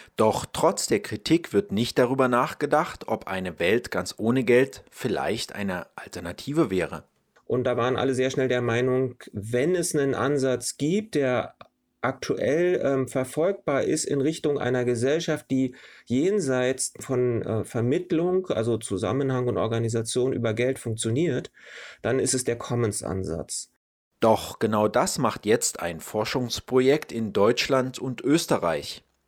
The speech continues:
Speaker 1: Darüber nachdenken, wie eine Gesellschaft ganz ohne Geld aussehen und ob sie funktionieren könnte. Die Gesellschaft nach dem Geld heißt ein Zusammenschluss verschiedener ForscherInnen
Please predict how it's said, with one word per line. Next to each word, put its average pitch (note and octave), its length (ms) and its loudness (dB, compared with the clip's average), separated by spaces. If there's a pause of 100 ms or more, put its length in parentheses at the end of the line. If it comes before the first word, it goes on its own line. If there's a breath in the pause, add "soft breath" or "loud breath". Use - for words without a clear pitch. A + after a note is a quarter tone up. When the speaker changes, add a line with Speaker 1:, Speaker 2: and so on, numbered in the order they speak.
(300 loud breath)
Speaker 1:
Darüber D#3+ 340 4
nachdenken, C#3 840 0
wie B2 140 2
eine G2 300 -4
Gesellschaft D3+ 800 -2
ganz F#2 320 -4
ohne A#2+ 280 0
Geld F#2 340 -4
aussehen B2+ 680 -2 (380)
und A2+ 280 -4
ob D#2+ 200 -4
sie G2+ 200 -6
funktionieren A#2+ 680 0
könnte. F2 380 -2 (920 loud breath)
Die C3 80 -2
Gesellschaft C#3 600 4
nach D3 180 0
dem C#3+ 200 -4
Geld D#3+ 400 6
heißt F#2+ 340 -2
ein F#2+ 140 -4
Zusammenschluss G#2 720 2
verschiedener G#2 500 -2
ForscherInnen B2+ 760 2